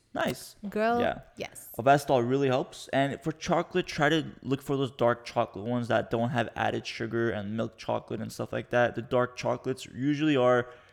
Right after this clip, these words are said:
Speaker 1: kind of, like, pure in the
Speaker 2: Mm-hmm.
Speaker 1: fact that they don't have additives in there.
Speaker 2: Yeah.
Speaker 1: I recommend, like, Trader Joe's has that big, fu-, big, big brick.
Speaker 2: Oh, I love that.
Speaker 1: Yeah.
Speaker 2: If it's dairy free though, check.
Speaker 1: Yeah, make sure it's dairy free.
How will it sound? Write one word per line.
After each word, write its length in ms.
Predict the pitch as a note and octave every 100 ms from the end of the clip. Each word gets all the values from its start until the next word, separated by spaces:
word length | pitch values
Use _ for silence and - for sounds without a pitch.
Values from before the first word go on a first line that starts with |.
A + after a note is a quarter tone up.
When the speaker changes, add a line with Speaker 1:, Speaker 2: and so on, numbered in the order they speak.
| _
Speaker 1:
kind 180 | - B2+
of, 80 | B2+
like, 340 | B2 A#2+ -
pure 380 | - D3 D3+ D#3+
in 140 | -
the 80 | B2+
Speaker 2:
Mm-hmm. 400 | A2+ - - -
Speaker 1:
fact 240 | B2+ B2 A#2+
that 180 | A#2+ -
they 100 | A#2+
don't 120 | B2+
have 160 | B2 -
additives 440 | A#2 A#2 A2+ A#2
in 120 | A2+ C3
there. 180 | D#3+ F#3 -
Speaker 2:
Yeah. 220 | G#3 F#3 D#3+ - _
Speaker 1:
I 100 | -
recommend, 320 | C#3 C#3 D3+
like, 120 | C3+ -
Trader 280 | - A#2+ A#2+
Joe's 300 | A#2 A#2+ A#2+
has 160 | B2
that 260 | A2+ A#2 A2
big, 160 | B2
fu-, 220 | - - - B2
big, 300 | B2 B2+ A2 - - - - - C3
big 280 | C#3+ C3 B2
brick. 420 | B2+ B2+ - - -
Speaker 2:
Oh, 200 | A#3+ C#4
I 120 | B3
love 360 | A3+ F#3 F#3
that. 400 | G3 D3+ D3+ -
Speaker 1:
Yeah. 340 | C3+ C#3 C3 B2
Speaker 2:
If 40 | -
it's 80 |
dairy 300 | A#3 G#3+ G#3+
free 240 | G#3+ - F3+
though, 160 | F3
check. 480 | F3 - F3+ E3 -
Speaker 1:
Yeah, 180 | C3+ C3+
make 120 | B2 B2
sure 120 | C#3
it's 80 | A#2
dairy 240 | A2+ G#2
free. 260 | A#2 F#2